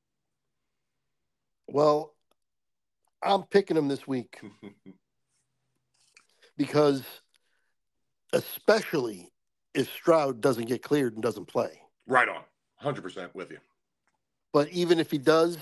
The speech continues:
Speaker 1: they're still banged up. I'm still gonna go Tennessee. It would just affect my score, and we don't really do much with that, so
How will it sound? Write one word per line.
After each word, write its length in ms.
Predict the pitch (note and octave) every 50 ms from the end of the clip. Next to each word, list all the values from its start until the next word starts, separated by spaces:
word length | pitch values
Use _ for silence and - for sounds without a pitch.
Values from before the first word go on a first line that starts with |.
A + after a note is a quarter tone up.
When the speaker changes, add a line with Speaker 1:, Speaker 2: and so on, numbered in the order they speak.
| - -
Speaker 1:
they're 140 | C3 C3+ B2
still 280 | - - - D#3+ C#3+
banged 300 | C#3+ C3+ D3 C#3+ C#3 C3
up. 140 | C#3+ C3 B2+
I'm 120 | B2+ A2+ A2
still 280 | - - - D3+ C#3 C3+
gonna 200 | B2 C3 B2 B2
go 160 | B2+ B2 A#2+
Tennessee. 500 | A#2 - B2+ A#2+ A#2 - - C#3 C3 C3
It 20 |
would 160 | C3 A#2+ A#2
just 160 | A2+ B2 - -
affect 320 | A#2+ - - C3+ A#2+ -
my 100 | - A2
score, 460 | G#2 - - - C#3+ C3+ C3 C3+ C3 - _ _ _ _ _ _ _
and 80 | - A#2+
we 80 | B2+
don't 160 | C3 C3+ C3 B2+
really 380 | B2 B2 A#2+ A#2 A2+ A2 B2 _ _ _ _ _ _ - _ _ _ _ _ _
do 120 | - C#3 C3
much 240 | B2+ B2+ A#2 - -
with 120 | C3 B2
that, 200 | - B2+ B2 A#2+
so 260 | - - B2+ B2 A#2+